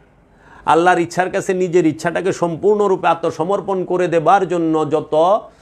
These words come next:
এবাদত বন্দিগি ভালো কর্ম, তাই সেজদা হইল এবাদতের মূলনীতি। মূলনীতি কখনো বদলায় না, মূলনীতি কখনো তৌহিদ, আবার কখনো শিরক হইতে পারে না।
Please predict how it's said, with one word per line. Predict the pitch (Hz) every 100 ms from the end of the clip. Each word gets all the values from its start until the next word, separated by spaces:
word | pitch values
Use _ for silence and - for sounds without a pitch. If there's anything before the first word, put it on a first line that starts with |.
| - -
এবাদত | 143 156 151 135 147 156 165 - _ -
বন্দিগি | 127 156 143 135 135 160 156
ভালো | 90 123 156 135
কর্ম, | 123 107 95 87 _ _
তাই | 147 156 135
সেজদা | - 185 165 226
হইল | 151 190 175 233 - - - -
এবাদতের | 165 180 156 165 180 247 285 _ _ 113
মূলনীতি। | 139 196 190 170 127 143 269 277 - _ _ -
মূলনীতি | 127 233 247 233 202 190
কখনো | 180 190 202
বদলায় | 156 143 170 180
না, | 196
মূলনীতি | 180 190 190 180 170
কখনো | 151 143 165 160
তৌহিদ, | 160 135 120 196 180
আবার | 135 143
কখনো | - 139 147 147
শিরক | 139 139 143 143
হইতে | 127 127
পারে | 120 104 101
না। | 95